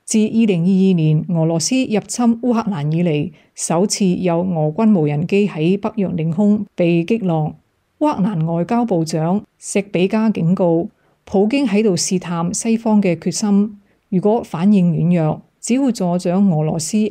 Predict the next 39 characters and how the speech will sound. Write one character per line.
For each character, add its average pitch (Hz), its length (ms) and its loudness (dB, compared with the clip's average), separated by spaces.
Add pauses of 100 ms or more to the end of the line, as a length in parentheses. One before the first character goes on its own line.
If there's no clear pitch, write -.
(100)
更 233 200 2
加 254 140 -2
深 247 220 0
入 226 140 4
咁 170 340 -4
侵 214 280 0
略 170 120 2
歐 190 240 0
洲。 185 420 0 (460)
美 214 120 2
方 285 280 -2
高 285 240 0
度 170 200 -2
關 196 220 2
注 190 140 -2 (120)
呢 190 120 2
件 165 160 -2
事。 160 160 -4 (680)
參 220 200 0
議 185 120 4
員 196 260 0
賓 214 220 2
德 214 160 -2 (140)
直 - 100 -4
言， 170 400 -4 (440)
呢 220 140 2
個 220 100 2
係 180 220 2
普 175 220 -2
京 220 320 2
挑 277 200 -2
釁 185 260 0
北 226 160 -4
約 190 180 2
嘅 175 260 -2
最 190 220 -2
新 226 240 2
動 165 180 0
作， 170 340 -2